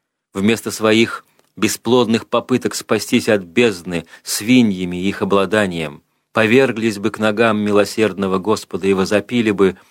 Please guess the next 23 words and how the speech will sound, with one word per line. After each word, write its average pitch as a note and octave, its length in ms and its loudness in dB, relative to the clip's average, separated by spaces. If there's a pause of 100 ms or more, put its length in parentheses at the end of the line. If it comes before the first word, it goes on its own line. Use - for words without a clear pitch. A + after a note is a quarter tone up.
(160)
как - 220 -2
некоторые G#2 580 0
люди, G#2 320 0
видящие G2+ 580 -4
истину: G2+ 520 -4
«Господи A2 680 -2
Иисусе G2+ 400 -6
Христе, G2+ 580 -6 (320)
Сыне B2 480 2
Божий, F2+ 520 -2 (300)
помилуй A#2+ 540 2
нас B2 180 2
грешных», F#2+ 840 -2 (1120)
простил A2 540 0
бы F2 140 0
их E2+ 120 -4
Господь. - 640 -6 (960)
Ищущий B2 540 0
свою G#2+ 360 0
милость G#2 640 0 (340)
излить G#2 400 2
на F#2+ 160 0
тех, - 480 -2